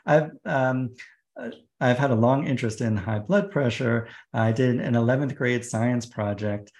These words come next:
that, uh, got fourth place at the local science fair. And the science project was about hypertension and blood pressure. Uh, and I got a five dollar prize. And my friends and I spent that five dollars at a fast food joint on the way home. So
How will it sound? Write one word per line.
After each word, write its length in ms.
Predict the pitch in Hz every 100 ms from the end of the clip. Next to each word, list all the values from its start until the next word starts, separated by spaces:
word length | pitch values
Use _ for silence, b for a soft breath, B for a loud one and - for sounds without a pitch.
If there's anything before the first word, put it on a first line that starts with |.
| b _
that, 440 | 110 110 104 101 107
uh, 260 | 101 101
got 360 | 101 104 - - _
fourth 260 | 127 123 -
place 440 | 113 107 113 - -
at 100 | 110
the 60 | 101
local 300 | 104 101 120
science 460 | - 95 98 110
fair. 360 | - 101 113 113 _ -
And 100 | 107
the 40 |
science 260 | 107 117 113
project 360 | 113 107 110
was 120 | 113 107
about 260 | 110 113
hypertension 560 | 110 101 104 104 101 113
and 120 | 101
blood 200 | 95 90
pressure. 420 | 104 101 131 123 - B B _
Uh, 300 | 101 98 101
and 320 | - 120 113 120
I 60 |
got 160 | 120 123
a 20 |
five 240 | - 127
dollar 220 | 120 120 127
prize. 560 | - 98 98 147 - - b b b -
And 380 | 117 113 110 110
my 120 | 107
friends 240 | 107 120
and 80 | 120
I 80 | 113
spent 420 | 110 - 117 123
that 320 | 110 104 110
five 220 | - 107
dollars 460 | 101 101 101 101 98
at 260 | 101 98 -
a 200 | - 101 95
fast 260 | 123 110
food 140 | 123 110
joint 320 | 107 98 - B B
on 180 | 107 104
the 60 | 101
way 120 | 101
home. 380 | 95 107 101 98
So 340 | 95 104 101